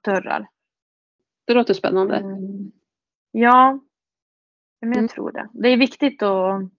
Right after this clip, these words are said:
Speaker 1: fortsätta utbilda sig och ja, man får inte stanna av, liksom, känns det som. Utan man måste hela tiden söka lite nytt,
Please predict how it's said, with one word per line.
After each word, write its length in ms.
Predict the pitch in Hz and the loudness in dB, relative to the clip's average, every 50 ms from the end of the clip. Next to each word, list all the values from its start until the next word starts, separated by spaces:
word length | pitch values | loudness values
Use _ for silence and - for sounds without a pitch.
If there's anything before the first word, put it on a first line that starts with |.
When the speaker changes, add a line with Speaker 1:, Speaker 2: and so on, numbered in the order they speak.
| _ _ _ _ _ _ _ _ _ _ _ _ _ _ - | _ _ _ _ _ _ _ _ _ _ _ _ _ _ -6
Speaker 1:
fortsätta 440 | 226 214 202 - 208 196 196 - - | -6 -6 -4 -6 -8 -12 -10 -8 -6
utbilda 520 | 196 202 190 196 - 220 202 190 185 185 190 | -6 -6 -6 -6 -6 -4 -4 -4 -6 -8 -10
sig 300 | - 185 180 185 185 185 | -10 -12 -12 -10 -10 -10
och 360 | 185 180 180 185 185 185 - _ _ _ _ _ _ _ _ _ _ _ _ _ _ _ _ _ _ _ - | -10 -8 -8 -10 -10 -12 -16 _ _ _ _ _ _ _ _ _ _ _ _ _ _ _ _ _ _ _ -4
ja, 340 | - 208 202 196 196 190 _ _ | 0 0 0 0 0 -4 _ _
man 160 | - 220 220 214 | 0 0 0 2
får 100 | 247 247 | 2 0
inte 180 | 233 226 240 | 0 0 -2
stanna 300 | 233 - 247 240 233 233 - | -6 -4 -2 -2 -2 0 2
av, 360 | - - - - - - 196 - | 2 2 0 0 -4 -10 -14 -14
liksom, 360 | - - - - - 254 190 185 | -14 -14 -12 -10 -10 -10 -10 -10
känns 260 | - 202 185 185 - | -12 -12 -12 -12 -14
det 100 | - 190 | -14 -12
som. 240 | - - - 202 202 | -12 -10 -10 -8 -8
Utan 260 | 202 - 208 208 208 | -6 -4 -4 -4 -4
man 200 | 208 208 208 196 - | -4 -6 -8 -8 -10
måste 280 | 208 208 - - - | -12 -12 -10 -6 -6
hela 280 | 226 226 226 220 220 208 | -4 -4 -2 -4 -4 -4
tiden 260 | 220 220 208 208 208 | -4 -6 -6 -6 -8
söka 320 | - - 196 196 _ - 196 | -8 -8 -8 -8 _ -6 -6
lite 240 | 196 196 - - 202 | -6 -6 -6 -6 -4
nytt, 300 | 208 202 - _ _ | -4 -4 -6 _ _